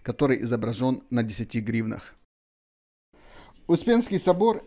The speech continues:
это главный храм на территории Полтавской крепости. Строился двадцать два года. За время Союза был полностью разрушен,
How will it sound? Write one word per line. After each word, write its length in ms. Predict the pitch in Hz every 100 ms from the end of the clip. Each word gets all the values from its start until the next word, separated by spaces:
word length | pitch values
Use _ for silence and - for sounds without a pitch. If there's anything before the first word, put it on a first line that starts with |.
| -
это 240 | 151 160
главный 320 | 170 202 175
храм 280 | 143 170 180
на 120 | 156
территории 480 | - 139 139 165 151
Полтавской 560 | - 123 135 127 - 120
крепости. 580 | 131 113 104 - - - - -
Строился 500 | - - 214 208 -
двадцать 340 | 135 139 151 165
два 140 | 170
года. 500 | 165 131 113 104 87 - - -
За 160 | 117 180
время 280 | 226 208
Союза 420 | 170 202 220 185 165
был 160 | 170
полностью 500 | 151 185 185 165 147
разрушен, 580 | 123 107 117 123 165 165